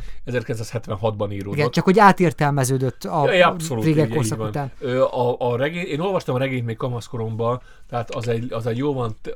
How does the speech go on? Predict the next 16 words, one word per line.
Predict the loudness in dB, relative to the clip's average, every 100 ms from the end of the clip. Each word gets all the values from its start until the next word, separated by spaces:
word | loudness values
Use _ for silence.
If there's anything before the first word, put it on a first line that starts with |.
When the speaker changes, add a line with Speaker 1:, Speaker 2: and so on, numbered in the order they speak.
| -4
Speaker 1:
jóval | -2 0 -2
terebélyesebb | -2 -4 -2 -4 -4 -6 -10 -8
cselekménnyel | -8 -6 -8 -12 -12 -12 -10 -8 -10 -12 -20 -12
bíró | -6 -4 -4 -4 -4 -8 -16 -20
regény, | -10 -6 -6 -6 -6
tehát | -6 -8
az | -8
egy | -8
sokkal | -8 -6 -2
jobban | -2 0 -2
hasonlít | -2 -4 -4 -6 -4
a, | -2 -2 -4 -16 -18
egy | -14 -8
klasszikus | -6 -6 -6 -8
vámpír | -8 -8 -8
történetre. | -8 -8 -6 -8 -6